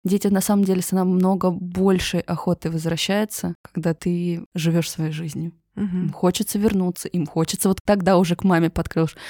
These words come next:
Speaker 1: Как только мамы пытаются удушить: «Люби меня, будь, иначе я вот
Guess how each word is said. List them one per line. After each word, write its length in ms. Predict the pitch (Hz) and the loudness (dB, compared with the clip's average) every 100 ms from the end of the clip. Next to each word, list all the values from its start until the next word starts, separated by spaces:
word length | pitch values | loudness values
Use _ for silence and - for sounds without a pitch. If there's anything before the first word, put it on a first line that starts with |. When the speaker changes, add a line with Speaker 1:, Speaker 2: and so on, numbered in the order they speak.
| - | -16
Speaker 1:
Как 220 | - 190 - | -6 -4 0
только 280 | 214 - | 0 0
мамы 360 | 190 202 202 180 | 0 2 2 0
пытаются 580 | 175 - 190 175 - 277 | -2 0 2 2 -2 -6
удушить: 640 | - 175 180 - 196 165 | -4 -2 0 0 -2 -2
«Люби 320 | 190 196 180 185 | 2 2 4 4
меня, 260 | 185 170 | 4 2
будь, 320 | 170 185 175 160 | 2 0 0 -2
иначе 360 | 165 156 - | -4 -4 -6
я 140 | 156 156 | -4 -4
вот 280 | 151 - | -6 -8